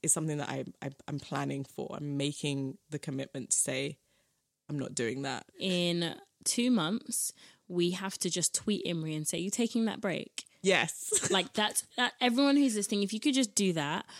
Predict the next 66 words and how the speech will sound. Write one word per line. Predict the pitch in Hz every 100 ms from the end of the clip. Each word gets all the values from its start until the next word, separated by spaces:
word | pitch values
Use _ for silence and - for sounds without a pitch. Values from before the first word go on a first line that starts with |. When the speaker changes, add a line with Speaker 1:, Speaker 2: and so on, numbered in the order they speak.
| -
Speaker 2:
because | 190 - 202
she | 202
puts | 220 -
so | 214
much | 214 185 -
work | 185 180
and | 175
time | - 170 165
into | 165 170 165
these | 165 156
podcasts | - 165 - 147 -
and | 156
she |
does | - 170
so | - 202
good | 185 165
at | -
it | 156 170 - -
that | 185 165
we | 202 196
have | 196 185 -
to, | 180
like, | 156 - - - 180
get | 190
onto | 127 175 180
her | 160
and | 156 -
make | 170 -
sure | -
that | 156 -
she | -
takes | 170 147
that | 151 -
break. | 151 123 - -
Speaker 1:
Oh, | 175 151
Speaker 2:
That's | -
Speaker 1:
God. | 151
Speaker 2:
what | 180
I'm | 214 226
gonna | 240 226
do. | 208
I'm |
gonna | 226 208
do | 185
it | -
personally. | - 190 - 180
I'm | 175
probably | 214 220
gonna | 208 185
do | 170
it |
before | - - 170 160
then | 147 -
anyway, | - 175 151 143 143 -
but | 165 147 - - - -
I | 175 - 180
urge | 180
everyone | 180 170 165 165
to | 165
do | 151 151
it | 143
in | 156
the | 151
next | 151 - -
couple | 143 151
months. | 143 143 -